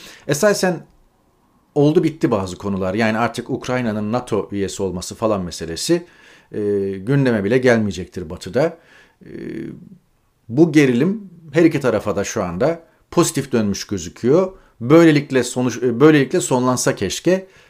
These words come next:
Bakalım sonlanacak mı, sonlanmayacak mı? Şubat'ın ikinci yarısı, e, Mart'ın başında her şey net bir şekilde belli olur. İngiltere'ye dikkat çekmişken,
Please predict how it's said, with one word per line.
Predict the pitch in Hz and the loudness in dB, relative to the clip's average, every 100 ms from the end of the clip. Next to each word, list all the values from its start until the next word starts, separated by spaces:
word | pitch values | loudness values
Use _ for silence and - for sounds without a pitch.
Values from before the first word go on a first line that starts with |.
| _ | _
Bakalım | 120 117 113 156 | -6 -2 -2 -2
sonlanacak | - 113 110 104 110 110 | -2 -2 -2 -2 -6 -8
mı, | 151 | -10
sonlanmayacak | 120 110 107 98 82 85 | -6 -4 -4 -6 -8 -10
mı? | 131 | -12
Şubat'ın | 135 147 143 143 | -8 -4 -4 -2
ikinci | 143 139 143 131 | -6 -6 -8 -2
yarısı, | 135 98 - 160 160 - _ _ _ _ _ _ - - _ _ _ 104 | -2 -2 -2 -2 -2 -6 _ _ _ _ _ _ -16 -16 _ _ _ -12
e, | 104 101 92 90 | -8 -6 -6 -6
Mart'ın | 104 110 - 110 | -4 -4 -4 -6
başında | 95 - 104 117 | -4 -6 -6 -4
her | 98 | -4
şey | - 120 123 - | -4 -6 -6 -10
net | 110 - | -10 -10
bir | - | -12
şekilde | - 104 107 104 | -10 -6 -4 -2
belli | 98 95 | -2 -6
olur. | 80 82 _ _ - - - | -10 -14 _ _ -20 -16 -4
İngiltere'ye | 143 180 208 196 123 | 0 4 6 6 6
dikkat | 120 170 | 0 -4
çekmişken, | 165 135 214 - 110 147 | -2 -4 -4 -4 -4 -4